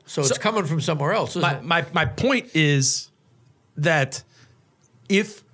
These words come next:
Speaker 2: that is a requirement and he doesn't change that, then it's time to be held accountable and say, "Yep, it's not thirty-five then. It's not thirty-five. It's gonna go down because we're not gonna play you for your whole third quarter shift here. We're gonna start somebody else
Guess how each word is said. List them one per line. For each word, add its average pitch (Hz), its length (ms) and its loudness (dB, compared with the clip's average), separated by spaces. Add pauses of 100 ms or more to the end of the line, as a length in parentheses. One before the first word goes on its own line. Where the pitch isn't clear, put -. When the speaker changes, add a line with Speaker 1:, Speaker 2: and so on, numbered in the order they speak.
(1120)
Speaker 2:
that 151 320 0
is 202 160 2
a 214 60 0
requirement 180 720 -2 (380)
and 143 320 2
he 123 140 -4
doesn't 156 320 0
change 180 380 0
that, 135 340 0 (240)
then 143 180 2
it's 156 140 0
time 143 220 0
to 151 40 -4
be 147 80 0
held 147 180 0
accountable 151 460 -2
and 123 140 0
say, 127 400 2 (420)
"Yep, 127 340 -2 (140)
it's - 180 -4
not 156 220 0
thirty-five 165 520 0
then. 110 240 -6 (300)
It's - 120 -8
not 175 160 0
thirty-five. 165 400 2
It's 131 100 -4
gonna 160 140 -2
go 156 200 2
down 165 220 0
because 135 380 0 (360)
we're 151 120 0
not 190 140 2
gonna 190 120 0
play 175 180 0
you 160 80 0
for 160 120 -4
your 135 100 2
whole 147 220 2
third 147 260 -2
quarter 143 240 2
shift 156 340 -2
here. 113 340 -4 (280)
We're 160 80 -4
gonna 160 80 2
start 165 220 0
somebody 160 200 2
else 131 320 0